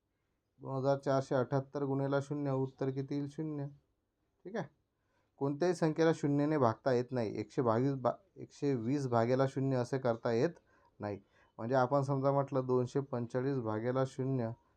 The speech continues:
हे करता येते का? नाही करता येत. याचं उत्तर आपल्याला काढता येत नाही, त्याचं उत्तर इन्फिनिटी असते. हे तुम्हाला पुढे आहे आठवी, नववी, दहावीमध्ये. पण लक्षात ठेवा, कोणत्याही संख्येला शून्यने भागता येत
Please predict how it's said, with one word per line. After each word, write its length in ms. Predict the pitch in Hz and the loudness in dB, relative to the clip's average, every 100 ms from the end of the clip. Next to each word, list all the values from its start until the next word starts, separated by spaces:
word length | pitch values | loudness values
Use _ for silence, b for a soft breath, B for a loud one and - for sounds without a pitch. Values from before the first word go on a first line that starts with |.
| _ - | _ -20
हे 40 | |
करता 360 | - 113 110 131 | -4 -4 0 0
येते 160 | 135 143 | 0 0
का? 200 | 151 165 - | 0 0 -4
नाही 200 | 113 127 | -4 -4
करता 320 | 135 131 131 120 | 0 -2 0 -2
येत. 140 | 120 | -2
याचं 220 | 120 - | -4 -2
उत्तर 240 | 135 - 135 | -4 -2 -4
आपल्याला 300 | 127 135 131 | -2 -2 -2
काढता 380 | 127 120 120 135 | 0 0 -2 -4
येत 160 | 131 | -4
नाही, 160 | 123 120 - _ _ _ | -8 -10 -16 _ _ _
त्याचं 220 | 123 - 135 | -10 -4 -4
उत्तर 300 | 131 - 139 | -4 -4 -4
इन्फिनिटी 520 | 123 120 135 135 135 | -4 -2 -2 -2 -2
असते. 260 | 123 - 120 | -2 -4 -10
हे 100 | 120 | -8
तुम्हाला 380 | 131 135 131 135 - | -6 -4 -2 -4 -4
पुढे 200 | 135 135 143 | -2 2 2
आहे 200 | 117 120 | 2 2
आठवी, 280 | 110 120 | -2 -4
नववी, 180 | 117 110 | -4 -4
दहावीमध्ये. 500 | 107 107 107 104 113 135 b b b b - | -2 -2 -4 -6 -8 -10 b b b b -10
पण 80 | 117 | -4
लक्षात 280 | 117 - 143 | -2 -2 -2
ठेवा, 240 | 143 143 | 0 0
कोणत्याही 400 | 143 127 120 143 | 0 -2 0 -2
संख्येला 500 | 143 127 123 131 135 277 b b b - | 0 -2 0 4 2 0 b b b -6
शून्यने 420 | 135 131 135 143 | -2 2 2 2
भागता 380 | 117 107 - 131 | 2 0 0 2
येत 280 | 120 147 | 4 0